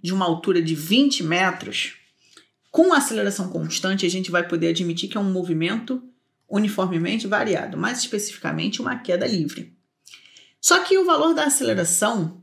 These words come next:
se a gente for olhar bem, vai tá em metros por segundo ao quadrado. E eu não posso trabalhar com metros por segundo ao quadrado e a velocidade em quilômetro por hora.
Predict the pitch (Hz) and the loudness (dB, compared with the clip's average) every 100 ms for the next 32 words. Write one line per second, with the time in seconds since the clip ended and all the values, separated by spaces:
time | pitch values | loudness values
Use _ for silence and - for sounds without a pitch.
0 | _ - 151 156 160 156 147 147 151 185 | _ -6 -2 -2 -2 -2 0 0 0 0
1 | 170 165 - 175 208 233 202 185 214 - | 0 -6 -4 -4 -2 -2 -2 0 -2 -4
2 | - - - 202 190 185 185 220 190 170 | -6 -6 -4 -2 0 -2 0 0 2 2
3 | 165 - _ _ _ _ - _ _ 269 | 0 -8 _ _ _ _ -20 _ _ 6
4 | 320 311 294 - - _ _ _ _ _ | 8 6 2 -2 -10 _ _ _ _ _
5 | _ _ _ _ - - _ _ 196 240 | _ _ _ _ -20 -20 _ _ 6 6
6 | 269 277 - 254 269 - 262 220 196 180 | 6 2 2 2 4 0 -2 0 2 2
7 | 175 175 190 175 160 160 - _ - 196 | 2 0 -4 -2 -2 -4 -14 _ 0 2
8 | 269 - 220 - 175 160 160 175 180 170 | 2 0 -2 -2 0 2 2 0 0 2
9 | 196 220 220 226 247 214 220 262 220 185 | 0 0 -2 -4 -4 0 2 2 0 0
10 | 170 156 151 - 170 147 - - | 0 0 -2 -2 0 0 -2 -8